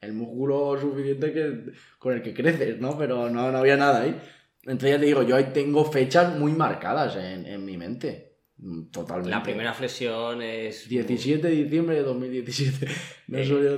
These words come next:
Speaker 2: es
Speaker 1: mi
Speaker 2: bonita, es bonita el, el que recuerdes esa fecha como ese nido, ¿no? Que cayó, que cayó del árbol, que cayó esa barrera mental, que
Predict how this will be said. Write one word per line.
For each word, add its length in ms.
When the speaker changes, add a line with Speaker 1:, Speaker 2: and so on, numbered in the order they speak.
Speaker 2:
es 60
Speaker 1:
mi 60
Speaker 2:
bonita, 440
es 100
bonita 640
el, 300
el 140
que 80
recuerdes 420
esa 160
fecha 520
como 720
ese 200
nido, 320
¿no? 180
Que 120
cayó, 540
que 120
cayó 260
del 140
árbol, 300
que 100
cayó 160
esa 140
barrera 320
mental, 680
que 1120